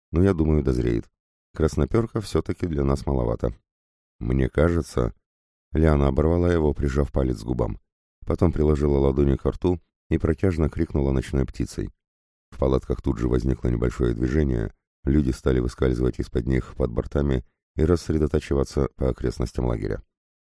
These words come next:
Сема и Лиана пока остались у костра. Она подняла руку, привлекая к себе внимание,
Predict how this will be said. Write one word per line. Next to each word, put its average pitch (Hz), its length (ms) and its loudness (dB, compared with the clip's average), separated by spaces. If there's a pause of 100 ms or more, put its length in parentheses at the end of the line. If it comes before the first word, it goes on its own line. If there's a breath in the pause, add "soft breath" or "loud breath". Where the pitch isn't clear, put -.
(240)
Сема 62 280 0
и 57 40 0
Лиана 64 340 0
пока - 320 -2
остались 80 380 -4
у - 40 -4
костра. - 420 -2 (520)
Она 64 220 0
подняла 60 400 0
руку, 58 360 0
привлекая 60 480 0
к - 60 -12
себе 60 220 -4
внимание, 57 580 -2